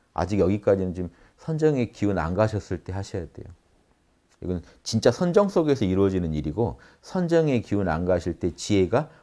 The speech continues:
활발하게 분석을 해주시면 또 그 깨어있음, 이왕이면 깨어있음 속에서 정신 차림과 그 지혜로움 속에서 실천이 일어나야죠. 다 깨어 있으면 기본이에요. 여기는 깊은 선정을,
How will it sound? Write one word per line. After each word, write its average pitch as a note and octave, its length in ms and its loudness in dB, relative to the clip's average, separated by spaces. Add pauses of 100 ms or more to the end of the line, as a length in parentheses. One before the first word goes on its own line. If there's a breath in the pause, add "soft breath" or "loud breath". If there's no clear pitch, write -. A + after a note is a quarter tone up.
(140 soft breath)
활발하게 A#2 640 -2
분석을 G2+ 480 -2
해주시면 G#2 720 2 (460 soft breath)
또 C#3+ 240 6
그 C3+ 220 -2
깨어있음, D#3 800 4
이왕이면 C#3+ 580 4
깨어있음 D#3+ 540 4
속에서 A#2+ 440 0
정신 G#2+ 360 -2
차림과 A#2 560 0 (460 soft breath)
그 - 120 -8
지혜로움 A#2 480 6
속에서 G2+ 640 -2
실천이 B2 480 -4
일어나야죠. D#2+ 500 -8 (2000 soft breath)
다 A2 60 -6
깨어 E3 260 2
있으면 D3 320 2
기본이에요. G2 640 2
여기는 F#2 300 -2
깊은 - 360 -4
선정을, B2 640 0